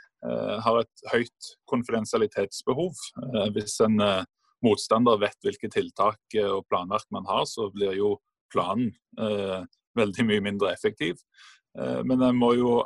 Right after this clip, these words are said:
ha integriteten ivaretatt, at, eh, versjonskontroll og at de tiltakene som står der er de som gjelder, eh, og ikke minst tilgjengelig, eh,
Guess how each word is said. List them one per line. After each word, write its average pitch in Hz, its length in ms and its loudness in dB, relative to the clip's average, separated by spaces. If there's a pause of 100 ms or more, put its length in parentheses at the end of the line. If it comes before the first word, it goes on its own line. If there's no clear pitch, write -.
(100)
ha 110 200 4
integriteten 110 960 0
ivaretatt, 110 560 2 (100)
at, 101 220 -8
eh, 98 240 -4 (1080)
versjonskontroll 117 960 -6
og 92 100 -6
at 95 200 -18
de 95 200 -10
tiltakene 98 800 -6 (280)
som - 180 -10
står 95 300 0
der 98 300 0
er 98 60 -6
de 92 160 -8
som 104 360 -8
gjelder, 107 380 -2 (560)
eh, 139 180 -4
og 135 140 0
ikke 131 180 -4
minst 123 200 -4
tilgjengelig, 98 640 -6 (320)
eh, - 600 -14